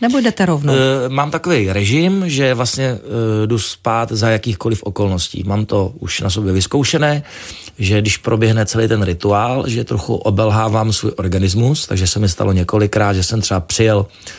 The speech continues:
Speaker 2: z akce, že jsem jel přes celou republiku, tak jsem přijel třeba za pět minut pět. Jo, a já jsem se normálně vysprchoval, vyčistil jsem si zuby, jako převlékl jsem se do něčeho, nebo jenom jsem se svlékl, <laughs> to už nevím. A nařídil jsem si budíka jako vždy na pět dvacet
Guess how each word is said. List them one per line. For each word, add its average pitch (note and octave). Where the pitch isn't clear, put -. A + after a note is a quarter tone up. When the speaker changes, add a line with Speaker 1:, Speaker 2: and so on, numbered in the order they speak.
Speaker 2:
z -
akce, G2+
že F#2
jsem G2
jel F#2+
přes -
celou F#2
republiku, B2+
tak G2+
jsem F#2+
přijel G2+
třeba F2+
za G2+
pět G#2
minut F#2
pět. -
Jo, A#2
a A#2
já A2
jsem -
se -
normálně F#2+
vysprchoval, D#3
vyčistil A2
jsem F#2+
si F#2
zuby, C3+
jako G2+
převlékl G2
jsem G2
se F#2
do F#2
něčeho, F#2
nebo F2+
jenom F#2
jsem G2
se F#2
svlékl, G#2
<laughs> -
to A2
už -
nevím. A2+
A F#2+
nařídil C#3+
jsem C#3
si A2+
budíka C#3+
jako A#2+
vždy G2
na G2
pět F2+
dvacet F2+